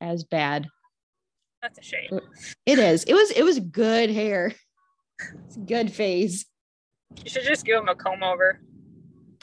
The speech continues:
Speaker 1: We do at night, uh, after he gets his bath. We either, like, slick it straight back. We just pull it all back so he looks like a little boss baby, or we, we give him side parts. See, it looks best. We gave him a center part so he kinda looked like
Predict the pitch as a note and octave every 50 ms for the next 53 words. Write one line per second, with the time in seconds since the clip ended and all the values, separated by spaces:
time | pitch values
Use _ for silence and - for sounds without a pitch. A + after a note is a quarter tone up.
0 | _ _ _ _ _ _ - C#4+ F4 B3 D4 D4+ B3+ F3+ D#3 - _ _ _ _
1 | - A3+ A3 F#3 G#3 F#3+ F3+ G#3+ A#3+ - - _ - - F#3 F#3 E3+ F3+ F#3+ -
2 | G3 G3 F#3 G3 F3+ - F3+ F3 E3 D#3 - D#3+ D3+ D3 D3+ F3+ - - F3+ G3
3 | G3 F3+ G3+ G3+ F#3+ F3 D#3 - - - - - A3+ A3+ G#3+ - - - - G3+
4 | G3 G3 F#3 - - E3+ D#3+ F3 G#3 A3 - - F#3 E3+ F3+ F#3 - - _ _
5 | - - F#3+ F#3 F3+ - - - F3+ E3+ E3+ E3+ E3 E3 E3+ F3+ F3 _ _ _
6 | _ _ _ _ _ _ _ _ _ - E3 E3 E3+ E3+ - G3+ F#3+ F#3 F#3+ F#3
7 | - - F3+ F3 F3 E3+ E3 F3 E3+ E3+ D#3+ F3+ E3+ E3 E3+ E3 - - F3+ E3+
8 | E3+ E3+ E3+ E3+ E3 E3+ E3 - - F3+ F#3+ G3+ G#3 G3+ G3+ _ _ _ - G3+
9 | G#3 F3+ - _ _ _ - - - - G#3+ G3+ F#3+ G3 G3 - - F#3+ F3 E3+
10 | F3 E3+ - F#3+ E3+ E3+ E3+ D#3+ - - - - - - _ _ _ _ _ _
11 | _ _ _ _ _ _ _ _ _ _ - - A#3 A3+ F3+ F#3 F3+ - - -
12 | - D#3+ E3 E3 - G#3 A3 A#3+ B3 B3 A#3+ A3 G3 - - G#3 G3+ G#3 G3+ G3+
13 | G3+ - A3 G#3 G3+ - - - G#3+ F#3 F3+ F3 F#3+ G#3 F#3+ F#3 F3 F#3 - F#3
14 | E3+ D3